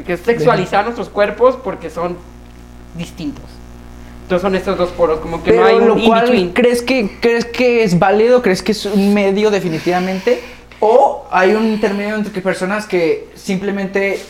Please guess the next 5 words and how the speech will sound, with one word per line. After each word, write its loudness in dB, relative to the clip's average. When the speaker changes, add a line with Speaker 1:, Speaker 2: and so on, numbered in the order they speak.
Speaker 2:
saben 0
ver 2
y -2
saben, -4
eh, -6